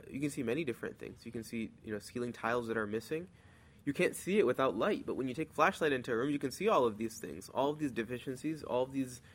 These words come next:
um, weaknesses, areas for improvement are uncovered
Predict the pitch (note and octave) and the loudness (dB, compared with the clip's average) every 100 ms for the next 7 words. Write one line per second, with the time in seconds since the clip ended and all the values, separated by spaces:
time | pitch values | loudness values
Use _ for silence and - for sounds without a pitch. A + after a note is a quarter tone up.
0 | - - - A2+ G#2+ G#2 - A#2 B2 - | -20 -8 2 4 4 2 -2 -2 -2 2
1 | D3 - A2 A2+ - - A#2+ C3 C3+ C#3+ | 0 2 0 0 -2 4 6 6 2 0
2 | B2+ B2 C3 C3+ C#3 B2 - C3 - B2+ | -2 -2 -4 -2 2 2 2 -2 -2 -2
3 | B2+ A2 A2+ | 2 4 2